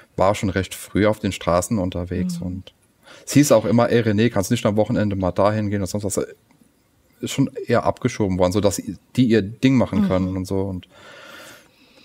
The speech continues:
Speaker 1: du gehst irgendwann deinen eigenen Weg, so.
Speaker 2: <laughs>
Speaker 1: Das, also, und das hab ich gut gemacht, muss ich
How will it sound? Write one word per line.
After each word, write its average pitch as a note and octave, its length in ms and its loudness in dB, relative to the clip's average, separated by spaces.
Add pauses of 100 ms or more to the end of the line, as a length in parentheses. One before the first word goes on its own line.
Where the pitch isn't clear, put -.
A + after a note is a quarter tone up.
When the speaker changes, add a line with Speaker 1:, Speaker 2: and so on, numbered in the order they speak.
(320)
Speaker 1:
du G2 80 -2
gehst D#3 220 4
irgendwann C3 280 6
deinen A#2+ 140 6
eigenen A2+ 340 4
Weg, C3 280 4
so. G#2 460 4
Speaker 2:
<laughs> - 100 -20
Speaker 1:
Das, - 380 0
also, A2 260 4
und A2 120 4
das G2+ 160 2
hab A2 120 0
ich G#2+ 120 -2
gut B2 180 2
gemacht, F#2 300 0
muss G2 120 -2
ich F#2 120 -2